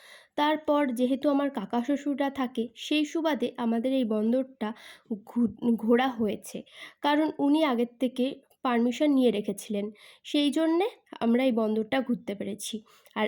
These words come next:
এত গরম, সব, উম, মানে, বাচ্চারা গাড়িতেই বসে রয়েছে। আর বাবি যেহেতু ছোট,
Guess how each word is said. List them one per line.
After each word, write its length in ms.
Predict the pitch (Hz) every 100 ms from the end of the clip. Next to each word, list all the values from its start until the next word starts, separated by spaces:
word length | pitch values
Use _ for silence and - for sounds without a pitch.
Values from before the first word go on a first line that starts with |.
| 214
এত 220 | 226 226
গরম, 360 | 330 285 254 226 269
সব, 320 | - 285 269 277 - 226
উম, 300 | 233 233 220 220 220
মানে, 260 | 226 226 226
বাচ্চারা 720 | 220 208 220 226 - 294 285 240 247
গাড়িতেই 460 | 226 214 226 285
বসে 260 | 233 226 220
রয়েছে। 300 | 202 208 240
আর 100 | 226
বাবি 320 | 214 214 220
যেহেতু 360 | 285 302 302 311
ছোট, 360 | - 339 311